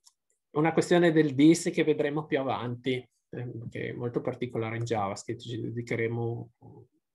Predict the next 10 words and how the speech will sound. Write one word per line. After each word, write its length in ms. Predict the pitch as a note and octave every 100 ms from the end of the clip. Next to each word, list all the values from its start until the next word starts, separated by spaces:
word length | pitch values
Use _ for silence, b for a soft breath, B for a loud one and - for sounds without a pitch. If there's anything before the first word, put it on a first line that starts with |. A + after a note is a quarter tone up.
| -
mm, 260 | A#2 A2+ A2 -
quasi 300 | - B2+ B2+
una 140 | B2+ A#2
lezione. 640 | A#2 - G#2+ F2+ F2+ F#2 _ B B B B B B B _
Ehm, 1080 | - D3+ D#3 D#3 D3+ D3 C#3+ C#3+ C#3 C3+ - _ - - _ _ _ _ _ _ -
non 280 | D3+ F3 G#3
si 180 | G#3 G3+
possono 440 | G3 A3+ A#3 A3+
definire, 640 | E3+ D#3 F3+ E3+ C#3 A#2 A#2+
ecco, 420 | A#2+ - A2+ -